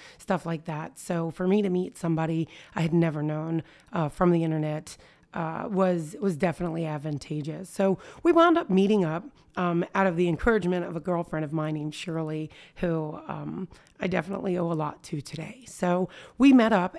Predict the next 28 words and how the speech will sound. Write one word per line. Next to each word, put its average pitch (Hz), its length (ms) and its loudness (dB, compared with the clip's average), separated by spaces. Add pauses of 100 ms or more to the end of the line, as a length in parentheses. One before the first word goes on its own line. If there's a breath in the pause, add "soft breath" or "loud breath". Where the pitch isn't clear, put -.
and 165 340 0
we 208 180 0
met 190 140 4
up 190 140 -2
at 175 100 -4
a 165 120 -2
local 175 440 -2
high 165 200 -4
school 160 440 -4
in 160 240 -2
Glen 160 200 -2
Burnie, 151 180 -2
Maryland, 170 540 2 (280 loud breath)
because 180 560 0
at 190 200 -2
that 185 140 -4
time 175 200 -2
we 165 100 0
didn't 170 260 -4
have, 151 420 -4 (400 loud breath)
uh, 147 420 -4 (600)
Srinu 190 380 2
was 165 180 0
doing, 165 220 0
like, 160 140 -6
MapQuest 170 680 2
<laughs> - 100 -2
directions. - 540 -4